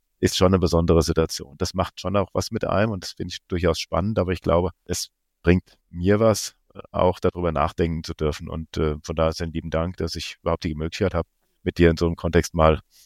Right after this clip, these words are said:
ins Gespräch zu gehen. War, ich fand's super, super spannend und auch natürlich diese Parallelen zwischen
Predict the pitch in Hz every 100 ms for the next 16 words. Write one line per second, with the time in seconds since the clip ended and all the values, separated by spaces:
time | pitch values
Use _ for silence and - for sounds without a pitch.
0 | _ - 82 95 - 95 - 73 76 76
1 | 82 85 - - 107 - 107 139 110 _
2 | - 113 107 - 87 117 - _ _ -
3 | 101 80 95 101 95 98 95 95 90 -
4 | 87 82 80 87 87 - 82 78 80